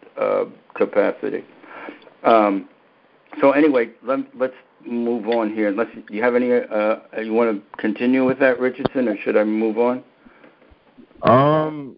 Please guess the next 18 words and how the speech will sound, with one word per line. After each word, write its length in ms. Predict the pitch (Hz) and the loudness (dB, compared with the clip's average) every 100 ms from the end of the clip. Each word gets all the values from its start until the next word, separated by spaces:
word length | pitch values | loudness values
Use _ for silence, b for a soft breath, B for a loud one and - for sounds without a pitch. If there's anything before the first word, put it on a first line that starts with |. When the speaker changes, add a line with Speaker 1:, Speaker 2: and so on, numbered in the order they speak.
| _ | _
Speaker 2:
well, 560 | - 127 147 147 113 98 - - 101 | -6 0 0 0 -4 -8 -16 -18 -2
that's, 260 | 131 170 113 - - _ _ _ _ _ _ _ - | 0 0 -2 -18 -20 _ _ _ _ _ _ _ -2
I 200 | 135 139 - _ 123 | 0 -2 -10 _ -10
guess 200 | 127 180 185 | -4 -2 -2
I 120 | 151 | -6
kind 300 | 143 160 143 | -6 -10 -8
of 160 | 135 107 _ - | -12 -14 _ -10
got 200 | 117 117 | -4 -2
what 220 | 120 117 - | -2 -6 -6
you 60 | |
were 100 | 123 117 | -8 -8
saying 220 | 123 120 113 | -6 -6 -4
a 60 | |
little 280 | 110 117 104 | -4 -4 -6
twisted, 640 | - 120 - - 156 - | -6 -6 -4 -2 -2 -2
because 280 | 113 - 113 | -4 0 4
I 120 | 123 - | 4 4
thought 280 | 139 110 | 0 0